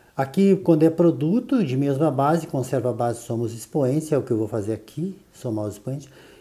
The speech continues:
E quando é divisão, conserva a base, subtrai os expoentes. Então, eu vou aplicar com esse dois aqui, com a resultante do de cima. Então, aplicando essas duas propriedades aqui,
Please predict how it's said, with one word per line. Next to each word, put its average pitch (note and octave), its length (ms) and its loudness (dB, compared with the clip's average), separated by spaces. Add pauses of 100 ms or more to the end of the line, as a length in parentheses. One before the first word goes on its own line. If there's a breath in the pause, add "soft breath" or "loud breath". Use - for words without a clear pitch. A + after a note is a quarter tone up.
E F#3 80 -4
quando G#3+ 260 4
é A3 40 8
divisão, F3 760 6
conserva D3+ 420 2
a C#3+ 60 2
base, C#3 300 0
subtrai D3 500 2
os B2+ 80 -2
expoentes. C#3 640 0
Então, G2+ 160 -8
eu G2+ 120 -8
vou A2 200 -6
aplicar B2 640 -4
com C3+ 80 -4
esse C3 160 -6
dois A#2 340 0
aqui, D3+ 400 -4 (160 loud breath)
com E3 120 -2
a D3 40 0
resultante D3+ 560 0
do C#3 140 -4
de D#3+ 160 -4
cima. F#2+ 480 -10 (580 loud breath)
Então, A3+ 280 6
aplicando F#3+ 760 8
essas B2+ 300 -2
duas G3 320 2
propriedades A2+ 760 -4
aqui, F3 540 -2